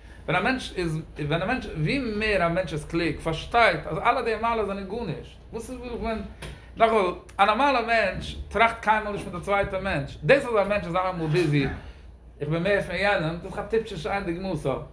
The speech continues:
וואס האב איך מיט יענעם? שטייט דער חכם איין אויף דער ראש. א חכם האט די אויגן ביי זיך אין קאפ. ווי האט דער טיפיש די אויגן?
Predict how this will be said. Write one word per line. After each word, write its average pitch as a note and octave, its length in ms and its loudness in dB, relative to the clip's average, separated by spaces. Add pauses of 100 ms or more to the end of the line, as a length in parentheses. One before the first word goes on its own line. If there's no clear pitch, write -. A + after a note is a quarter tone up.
(100)
וואס F#3+ 140 0
האב F#3+ 100 -2
איך F#3 140 -4
מיט F3 120 -4
יענעם? E3+ 300 2 (320)
שטייט F3 220 2
דער D3+ 100 0
חכם G3+ 320 0
איין G#3 220 4
אויף G3+ 120 0
דער G3+ 240 4
ראש. E3 180 -2
א C3 240 0
חכם G#3+ 340 4
האט G3+ 160 6
די G3+ 80 4
אויגן G3+ 460 2
ביי F3+ 140 -2
זיך F3+ 180 -4
אין E3+ 100 -8
קאפ. E3+ 240 4
ווי F3 160 2
האט F#3+ 80 2
דער E3 120 0
טיפיש E3 340 -4
די E3+ 60 0
אויגן? F3+ 360 -2